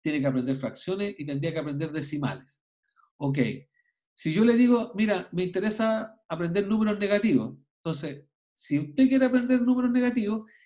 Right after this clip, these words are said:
esta sería la ruta lógica para aprender los números negativos. Primero, revise los contenidos de introducción a los números negativos, introducción a la suma de los negativos, ordene números negativos, resta números negativos,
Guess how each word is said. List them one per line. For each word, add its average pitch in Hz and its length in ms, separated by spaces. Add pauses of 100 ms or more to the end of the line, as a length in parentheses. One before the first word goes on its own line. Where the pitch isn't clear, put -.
(160)
esta 247 340
sería 220 320
la 202 140
ruta 208 260
lógica 190 760 (200)
para 165 180
aprender 165 400
los 202 160
números 202 380
negativos. 175 500 (420)
Primero, 180 680 (240)
revise 151 420
los 175 120
contenidos 143 460
de 156 60
introducción 135 560
a 202 60
los 202 140
números 208 360
negativos, 196 600 (380)
introducción 127 580
a 127 40
la 110 140
suma 180 280
de 180 120
los 175 100
negativos, 165 580 (220)
ordene 151 480
números 165 300
negativos, 143 640 (520)
resta 170 380
números 147 260
negativos, 135 540